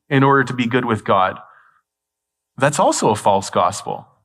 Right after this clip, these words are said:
It's by grace through faith you are saved, and it will result in a life dedicated of good works to the Lord.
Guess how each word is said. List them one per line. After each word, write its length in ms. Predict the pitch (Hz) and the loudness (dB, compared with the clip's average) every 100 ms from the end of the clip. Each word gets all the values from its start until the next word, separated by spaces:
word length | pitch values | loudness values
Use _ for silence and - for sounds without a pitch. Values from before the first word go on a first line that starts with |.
| _ _ _ | _ _ _
It's 200 | - 127 | -6 -6
by 160 | - 131 | 0 -2
grace 500 | 117 117 147 175 175 | 0 0 2 2 0
through 180 | - 139 | 0 0
faith 440 | - 160 220 240 | 2 0 0 0
you 100 | 139 | 0
are 80 | 113 | 0
saved, 380 | 107 117 117 127 | 0 0 0 0
and 80 | 135 | 0
it 80 | |
will 160 | 139 131 | 2 2
result 720 | 127 117 107 127 202 226 - - _ _ - | 0 -2 0 2 4 0 -4 -14 _ _ -6
in 100 | 127 | 0
a 60 | |
life 300 | 117 113 110 | 2 2 0
dedicated 480 | - 123 113 120 110 | 0 0 0 -2 0
of 140 | 104 101 | -2 -2
good 180 | 110 | -4
works 260 | 104 107 104 | 0 -2 -2
to 120 | - | -4
the 100 | 104 | -2
Lord. 320 | 98 95 120 | -2 -2 -6